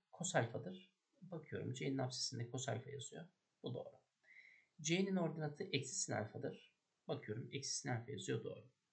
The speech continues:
D'nin apsisi eksi cos alfadır. Evet. Doğru.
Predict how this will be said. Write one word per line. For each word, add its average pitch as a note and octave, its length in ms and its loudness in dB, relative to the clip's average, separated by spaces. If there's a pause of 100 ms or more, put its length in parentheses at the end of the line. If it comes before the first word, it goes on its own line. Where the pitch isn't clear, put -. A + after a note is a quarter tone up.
(540)
D'nin D#3+ 320 6
apsisi - 420 2
eksi C3+ 340 -2
cos - 200 -4
alfadır. A2+ 560 0 (220)
Evet. - 420 -4 (640)
Doğru. - 200 -2